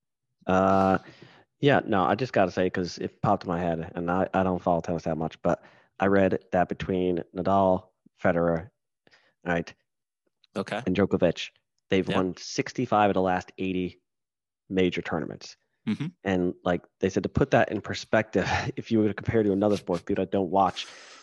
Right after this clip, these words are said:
Speaker 1: tennis, that would be the equivalent of three N B A teams winning seventeen of the last twenty championships. Like, like, that is insane. And, and it could actually be higher if you think about the fact that, um, if you think about the fact that due to covid,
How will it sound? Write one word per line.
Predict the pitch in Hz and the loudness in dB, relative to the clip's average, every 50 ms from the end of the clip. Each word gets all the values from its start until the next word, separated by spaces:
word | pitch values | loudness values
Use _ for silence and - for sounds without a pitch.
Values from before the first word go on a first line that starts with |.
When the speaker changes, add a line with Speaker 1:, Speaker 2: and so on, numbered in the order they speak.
| - _ - | -20 _ -6
Speaker 1:
tennis, | - 101 92 90 82 - - | -2 0 0 0 0 0 0
that | - 80 | 0 0
would | - - | 2 2
be | 131 | 2
the | 120 104 | 2 2
equivalent | 98 - - 110 104 107 104 | 2 2 0 0 2 2 2
of | 95 - | 0 -2
three | - 98 104 107 107 | -4 -2 0 2 2
N | 104 101 | 2 2
B | 101 | 2
A | 101 101 | 2 2
teams | - - 104 104 104 95 - | 2 0 0 0 0 0 -2
winning | 98 95 92 87 | -2 -2 -2 -2
seventeen | - - - 98 95 101 92 - 101 95 | -2 -2 -2 -2 -2 -2 -2 -2 -2 0
of | 92 | 0
the | 90 | 0
last | 90 87 82 - | -2 -2 -4 -4
twenty | - 95 87 82 | -4 -6 -6 -4
championships. | - 90 82 78 - 67 - - 58 - - - - _ _ _ _ _ _ _ _ - - 127 - - - _ _ _ | -6 -8 -8 -8 -10 -10 -10 -12 -12 -14 -16 -20 -20 _ _ _ _ _ _ _ _ -10 -10 -10 -10 -12 -20 _ _ _
Like, | - 90 85 - - _ _ - | 0 0 0 -2 -4 _ _ -6
like, | 95 - | -2 2
that | - 101 113 | 4 6 6
is | 113 101 - - _ | 4 2 0 -2 _
insane. | - 127 113 107 101 - - - - 113 107 101 95 92 92 90 82 - _ _ _ _ - | 0 0 0 0 -2 -4 -8 -4 0 2 2 2 2 2 0 -2 -4 -8 _ _ _ _ -2
And, | 101 95 95 92 87 - _ _ _ _ _ _ _ _ - | -2 0 0 -2 -4 -8 _ _ _ _ _ _ _ _ -4
and | 117 107 | -4 -4
it | 107 - - | -4 -6 -4
could | - - 156 151 | 0 2 2 2
actually | 143 143 - - 143 | 2 0 -2 -4 -4
be | 117 123 101 | -4 -4 -4
higher | - - - - 110 110 117 127 143 151 160 160 - _ _ _ _ _ _ _ _ | -6 -6 -6 -4 -2 -2 0 2 2 2 0 0 -4 _ _ _ _ _ _ _ _
if | - 117 - | -8 -6 -4
you | 123 113 | -4 -2
think | - - 135 127 | 0 0 0 0
about | 123 117 110 110 107 | 2 2 2 2 0
the | - 113 | 0 0
fact | - 113 107 104 - - _ _ _ _ _ _ - | 2 2 2 2 0 -4 _ _ _ _ _ _ -2
that, | - 104 98 92 - _ _ _ _ - - _ _ _ _ - | 0 0 0 0 -2 _ _ _ _ -20 -20 _ _ _ _ -4
um, | - 101 104 92 95 92 87 _ _ _ _ _ _ _ _ _ _ _ _ _ _ _ _ _ _ _ _ - | -2 -2 0 0 -2 -4 -8 _ _ _ _ _ _ _ _ _ _ _ _ _ _ _ _ _ _ _ _ -16
if | - | -12
you | - - | -6 -4
think | 143 127 | -2 0
about | 139 127 | 0 0
the | - | 0
fact | - 120 - - | -2 -4 -2 -4
that | 110 - - | -6 -4 -2
due | 120 120 | -2 -2
to | 113 | -2
covid, | - - - 123 123 123 151 160 170 - | -4 -6 -2 -2 0 0 0 0 -2 -4